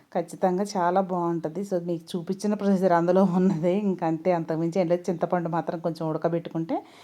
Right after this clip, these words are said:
మంచి మెత్తగా అవుతుంది అనమాట. అది. ఇకపోతే రెండోది ఏంటి అంటే తెల్ల గోంగూర. తెల్ల గోంగూర మీరు చూసే ఉంటారు. ఎర్ర గోంగూర అంటే మనం పచ్చడి చేసుకుంటాము, ఆ, మటన్లో వేస్తారు, రొయ్యల్లో వేస్తారు, అది, అది జనరల్గా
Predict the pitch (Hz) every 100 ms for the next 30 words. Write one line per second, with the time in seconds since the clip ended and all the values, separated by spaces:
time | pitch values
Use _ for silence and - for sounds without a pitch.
0 | - - - 180 180 180 165 175 190 185
1 | 170 - 165 151 156 156 196 _ _ _
2 | _ _ - 165 - - 196 208 226 220
3 | 247 220 220 240 277 262 240 226 226 208
4 | 202 208 349 - - _ _ _ - 226
5 | 240 240 220 170 156 147 - - _ _
6 | _ _ _ _ _ _ _ - 214 226
7 | 226 247 233 214 208 208 214 226 247 233
8 | 196 175 175 226 202 240 262 254 240 226
9 | 247 240 220 202 208 202 214 208 202 208
10 | 185 185 185 190 190 185 190 - - -
11 | - 190 190 190 185 202 202 196 185 185
12 | 185 185 185 185 196 202 190 180 180 -
13 | 190 175 175 165 160 170 185 214